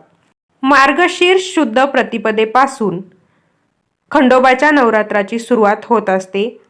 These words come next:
हा सहा दिवसांचा कालावधी असतो, म्हणून याला षडरात्र उत्सव असं म्हटलं जातं. ज्याप्रमाणे नवरात्री नऊ दिवसांची असते, त्यामुळे त्याला नवरात्री म्हणतात,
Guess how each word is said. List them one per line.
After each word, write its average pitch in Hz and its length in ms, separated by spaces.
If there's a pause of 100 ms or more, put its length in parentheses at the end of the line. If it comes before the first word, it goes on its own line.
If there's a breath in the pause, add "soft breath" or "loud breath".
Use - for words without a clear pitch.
(120)
हा 254 120
सहा 262 320
दिवसांचा 311 520
कालावधी 247 520
असतो, 202 380
म्हणून 247 320
याला 202 320
षडरात्र 262 580
उत्सव 214 440
असं 214 280
म्हटलं 247 360
जातं. 170 300 (500 soft breath)
ज्याप्रमाणे 233 680 (320 soft breath)
नवरात्री 240 580
नऊ 226 240
दिवसांची 247 500
असते, 220 340
त्यामुळे 214 440
त्याला 214 200
नवरात्री 208 480
म्हणतात, 233 380